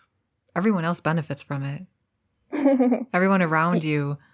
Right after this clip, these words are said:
Speaker 1: benefits from the way that you're focusing your intention and your passion. I mean, maybe if we se-, if I step back a minute, that maybe is how it is for many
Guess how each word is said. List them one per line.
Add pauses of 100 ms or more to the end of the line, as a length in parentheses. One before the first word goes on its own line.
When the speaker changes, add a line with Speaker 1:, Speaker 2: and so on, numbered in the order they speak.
(360)
Speaker 1:
benefits
from
the
way
that
you're
focusing
your
intention
and
your
passion. (680)
I
mean,
maybe
if
we
se-,
if
I
step
back
a
minute, (100)
that
maybe
is
how
it
is (180)
for
many